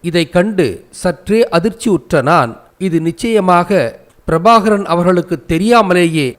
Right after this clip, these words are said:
நடந்திருக்க வேண்டும் என்று எண்ணியிருந்தேன். இந்த எனது எண்ணம் சரி என்று நிறுவும் விதமாக, மேற்சொன்ன செய்தி வந்த ஒரு மாதத்திற்குள்ளாகவே ஒரு செய்தி தலைப்போடுள்ள புகைப்படத்தை வேறொரு நேயர் எனக்கு அனுப்பியிருந்தார்.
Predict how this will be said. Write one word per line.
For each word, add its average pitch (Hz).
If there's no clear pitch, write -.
நடந்திருக்க 180
வேண்டும் 185
என்று 135
எண்ணியிருந்தேன். 151
இந்த 226
எனது 190
எண்ணம் 175
சரி 220
என்று 180
நிறுவும் 185
விதமாக, 135
மேற்சொன்ன 202
செய்தி 226
வந்த 170
ஒரு 185
மாதத்திற்குள்ளாகவே 151
ஒரு 170
செய்தி 233
தலைப்போடுள்ள 185
புகைப்படத்தை 165
வேறொரு 208
நேயர் 160
எனக்கு 156
அனுப்பியிருந்தார். 139